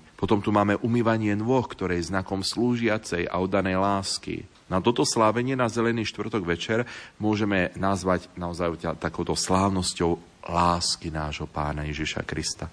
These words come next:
Lásky, ktorá sa ukazuje práve v tej službe, službe umývania nôh, a potom lásky, ktorá sa, e, ukazuje v Eucharistii, v sviatosti lásky, v sviatosti sebadarovania Boha. A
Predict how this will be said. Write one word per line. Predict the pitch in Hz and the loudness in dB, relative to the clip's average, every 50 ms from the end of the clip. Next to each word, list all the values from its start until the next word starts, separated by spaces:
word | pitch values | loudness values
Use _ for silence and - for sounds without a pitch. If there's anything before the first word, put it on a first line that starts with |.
| - - - | -10 -2 2
Lásky, | 90 95 98 98 - - - - 143 143 - - - - - - - | 4 4 4 2 0 -4 -2 -2 -2 -2 -4 -14 -16 -18 -18 -20 -20
ktorá | - - - 90 87 87 | -8 -2 2 2 2 2
sa | - - 85 85 | 2 0 0 -2
ukazuje | 78 - 87 82 78 85 85 80 78 | 0 0 -2 -2 0 0 0 0 0
práve | - - - 80 76 73 76 73 - - - | -2 -2 -2 -2 0 -2 -4 -6 -6 -8 -10
v | - 69 82 82 80 76 73 | -8 0 2 4 4 4 2
tej | - 80 78 76 - | 0 0 0 0 0
službe, | - - - 95 95 95 92 92 92 92 90 107 123 143 160 175 185 - - _ | -2 -2 0 2 2 2 2 2 0 0 4 4 4 4 4 2 0 -6 -16 _
službe | - - - 98 95 90 80 - 92 - | -14 -10 -8 -4 -4 -4 -2 0 -2 0
umývania | - 85 82 82 82 82 80 78 76 76 73 | 0 0 0 2 2 2 2 0 -2 -4 -4
nôh, | 73 78 76 95 107 120 135 135 | -4 -4 -2 0 0 0 0 -2
a | - - - 98 | -6 -4 -4 -2
potom | - 135 135 - 135 120 117 | 0 0 -2 0 0 -2 -2
lásky, | 87 78 78 - 85 85 82 82 82 - - - - 123 123 123 - - - - _ - | -2 -4 -2 0 2 2 2 2 2 -2 -8 -8 -6 -6 -6 -6 -8 -16 -20 -20 _ -10
ktorá | - 95 85 82 80 82 | -6 -2 -2 0 0 -2
sa, | - - 85 78 78 78 80 82 | -2 -2 -2 0 0 -2 -6 -10
e, | - - 80 78 76 76 - - | -14 -14 -10 -8 -6 -6 -6 -6
ukazuje | 92 92 - 87 82 78 78 80 80 78 76 73 | -6 -6 -4 -4 -4 -2 -2 -2 0 0 -2 -4
v | 71 - - - - 80 80 | -6 -10 -14 -8 -2 0 0
Eucharistii, | 80 80 - - 82 76 76 73 - - - - - 78 76 73 73 | 0 0 -2 -4 -6 -6 -4 -6 -6 -6 -8 -6 -8 -8 -6 -8 -10
v | 78 - - | -10 -6 -6
sviatosti | - - 82 82 80 80 80 82 76 - - - - | -4 -2 0 0 0 0 -2 -4 -6 -6 -6 -4 -2
lásky, | 80 78 78 76 76 - - - - - | 0 0 0 -2 -4 -4 -6 -6 -6 -8
v | - - | -4 0
sviatosti | 82 82 78 - 82 - - - - | 0 0 0 0 -4 -6 -4 -4 -2
sebadarovania | - 104 - 87 - 80 80 76 80 76 76 80 78 80 80 78 78 80 80 78 78 - - - - - | -2 0 0 0 0 0 -2 0 0 -2 0 0 0 0 0 0 0 0 -2 -2 -2 -6 -10 -18 -14 -12
Boha. | 78 71 80 80 76 78 82 85 85 - - - - | -4 0 2 2 2 2 -2 -6 -6 -6 -10 -16 -2
A | - | -2